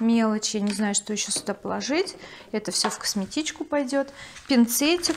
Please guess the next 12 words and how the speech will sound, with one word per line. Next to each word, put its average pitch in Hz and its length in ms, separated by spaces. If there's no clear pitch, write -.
пусть - 260
тут 269 240
лежит. 247 460
В 220 140
общем-то, 233 600
и 240 160
щипчики - 560
сюда 190 200
с 185 80
пилочкой - 480
положу. 185 440
Порядок. 269 500